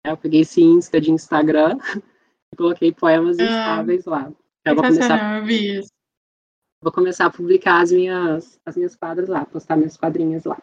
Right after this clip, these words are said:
Speaker 1: É, os livros que, que eu já participei, tem o, o do décimo terceiro concurso de poesia da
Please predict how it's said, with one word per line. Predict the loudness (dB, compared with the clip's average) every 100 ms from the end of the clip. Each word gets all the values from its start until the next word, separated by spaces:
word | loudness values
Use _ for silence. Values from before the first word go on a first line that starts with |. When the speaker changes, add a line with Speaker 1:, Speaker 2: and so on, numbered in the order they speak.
| -18 _ _ _ _ _ _ -2
Speaker 1:
É, | 2 4 4 2 2
os | 0 0
livros | 2 2 2 -2
que, | -4 -2 2 2 2 4 2 0
que | -4
eu | -2
já | -2
participei, | -2 -4 -4 -6 0 2 2 2 -2 _ _ _ _
tem | 0 4 4
o, | 6 6 4 0 _
o | -14
do | -10 -8 -6 -2
décimo | -2 -2 -6
terceiro | -4 -2 -2
concurso | -6 -12 -14 -12
de | -8
poesia | 2 4 4 0 -2 -2
da | 0 0 0 -2 -6